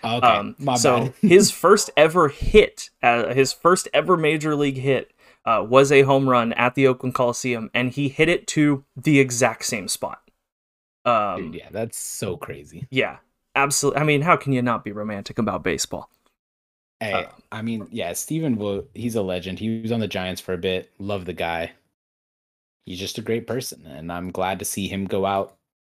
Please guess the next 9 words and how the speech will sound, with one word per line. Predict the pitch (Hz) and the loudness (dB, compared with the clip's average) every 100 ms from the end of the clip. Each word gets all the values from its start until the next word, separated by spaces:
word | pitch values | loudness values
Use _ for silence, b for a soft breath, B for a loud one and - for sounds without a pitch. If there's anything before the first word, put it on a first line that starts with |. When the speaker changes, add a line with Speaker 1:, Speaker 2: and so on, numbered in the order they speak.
| _ _ _ _ _ _ _ - | _ _ _ _ _ _ _ -6
Speaker 1:
to | 123 | -2
those | 123 113 - | 0 -2 -4
Oakland | 123 117 104 92 | -6 -4 -8 -8
fans | 92 80 82 | -10 -10 -12
that | 73 | -12
really | 85 - | -12 -12
cared | - - - | -14 -18 -18
about | - - | -20 -20
him. | - | -20